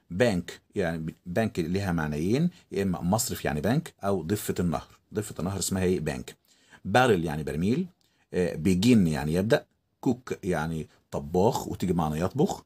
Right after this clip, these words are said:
يعني تيجي فعل وتيجي اسم، كرو يعني طاقم، طاقم السفينة مثلًا، الناس اللي شغالة على السفينة، آه، كراتش يعني عكاز، اللي هو العكاز اللي هو الطويل اللي بيتحط تحت الباط دوت.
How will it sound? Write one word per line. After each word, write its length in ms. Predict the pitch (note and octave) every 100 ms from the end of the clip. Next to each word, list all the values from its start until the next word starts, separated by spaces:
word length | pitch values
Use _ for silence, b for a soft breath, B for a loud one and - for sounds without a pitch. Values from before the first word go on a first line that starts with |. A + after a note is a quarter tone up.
| -
يعني 160 | D2
تيجي 180 | D#2 E2+
فعل 220 | - F2
وتيجي 360 | D#2 D#2+ D2+ F#2+
اسم، 260 | C3+ F#3 G3 - b b b -
كرو 360 | A#2 C3 F#2+ - _ -
يعني 220 | D#2+ E2
طاقم، 460 | - G#2 - D#3+ -
طاقم 260 | E2+ D#2+ D2
السفينة 480 | - - - F2
مثلًا، 420 | D2 D2+ F#2 C#3 G#3+ - _ _ _ _ _ _ _ _ -
الناس 240 | F#2 F2+
اللي 80 | E2+
شغالة 320 | - D2+ E2
على 120 | D2
السفينة، 500 | D#2+ - E2+ G#2 F3+ - b b b b -
آه، 300 | F#2+ F#2 - -
كراتش 500 | B2 A2+ - - -
يعني 160 | F2 D#2+
عكاز، 680 | C#2+ - - F2+ C#3 D3 -
اللي 100 | E2
هو 60 | D#2+
العكاز 600 | B1 - F#2 A2 B2 D3 B B
اللي 140 | - E2
هو 160 | F#2
الطويل 640 | - - D2 E2+ A2 D3+ D#3+ B -
اللي 120 | D#2
بيتحط 540 | D#2 D#2+ E2+ - G2+
تحت 160 | - -
الباط 260 | D2 D2 E2
دوت. 480 | D#2 G2 D#3+ -